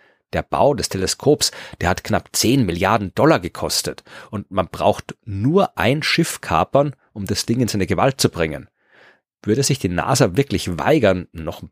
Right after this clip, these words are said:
paar Millionen zu zahlen an Lösegeld für ein Teleskop, das mittlerweile eh schon dreimal so teuer war wie ursprünglich geplant?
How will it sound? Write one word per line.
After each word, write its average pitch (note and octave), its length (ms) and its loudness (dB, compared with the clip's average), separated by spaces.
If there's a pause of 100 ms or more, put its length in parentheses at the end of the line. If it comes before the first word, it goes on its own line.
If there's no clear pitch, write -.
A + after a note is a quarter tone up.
paar D#2+ 260 0
Millionen G2+ 580 0
zu - 120 -4
zahlen G#2+ 460 0
an E2 140 -4
Lösegeld A2 640 0
für A#2 100 0
ein G#2 80 -6
Teleskop, G#2 640 0 (280)
das - 160 -4
mittlerweile A2 460 2
eh A2+ 180 0
schon A2+ 260 0 (100)
dreimal G#2 460 0
so - 140 -6
teuer A#2 400 0
war F2 160 0
wie G2 100 -4
ursprünglich G#2+ 460 -4
geplant? A2 680 0